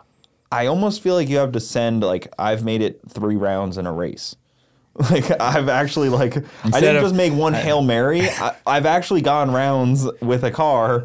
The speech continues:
Speaker 2: That's, hey, that's fair.
Speaker 1: 'Cause,
Speaker 2: I
Speaker 1: like,
Speaker 2: mean,
Speaker 1: those Hail
Speaker 2: al-,
Speaker 1: Mary
Speaker 2: al-,
Speaker 1: cars
Speaker 2: also, also, we're getting to the point where that race is so damn popular that the slowest car on the property runs nines or something like that.
Speaker 1: Mm-hmm.
Speaker 2: Like, that's the level
Speaker 1: And
Speaker 2: the
Speaker 1: it's all
Speaker 2: cars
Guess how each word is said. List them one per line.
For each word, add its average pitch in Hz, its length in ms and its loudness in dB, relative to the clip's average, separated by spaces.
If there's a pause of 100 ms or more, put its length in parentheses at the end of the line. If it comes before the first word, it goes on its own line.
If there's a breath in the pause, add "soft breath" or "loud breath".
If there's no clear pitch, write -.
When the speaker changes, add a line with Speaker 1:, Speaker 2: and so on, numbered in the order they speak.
(140)
Speaker 2:
That's, 110 260 -2
hey, 110 160 0
that's 120 240 0
fair. 143 380 -2
Speaker 1:
'Cause, 175 160 2
Speaker 2:
I - 20 4
Speaker 1:
like, 170 160 4
Speaker 2:
mean, 131 40 -4
Speaker 1:
those 180 180 2
Hail 175 220 2
Speaker 2:
al-, 202 60 4
Speaker 1:
Mary 226 180 2
Speaker 2:
al-, 196 140 2
Speaker 1:
cars 143 380 4
Speaker 2:
also, 185 320 0
also, 151 460 0
we're 143 180 2
getting 165 280 2
to 123 60 4
the 98 120 2
point 110 260 0
where 87 120 0
that 107 140 0
race 104 240 0
is 82 120 -2
so 95 260 0
damn 85 280 -2
popular 76 500 -4
that 90 260 -2 (300 loud breath)
the 107 100 0
slowest 117 540 -2
car 98 320 0
on 98 80 0
the 85 80 -2
property 90 440 -2
runs 87 300 -2
nines 78 460 -4
or 117 80 0
something 127 320 -2
like 135 180 0
that. 151 260 -4
Speaker 1:
Mm-hmm. 110 160 -10
Speaker 2:
Like, 120 140 0
that's 127 300 -2
the 120 100 -2
level 117 280 2
Speaker 1:
And 110 80 2
Speaker 2:
the - 20 2
Speaker 1:
it's 98 80 2
all 143 140 2
Speaker 2:
cars - 40 -2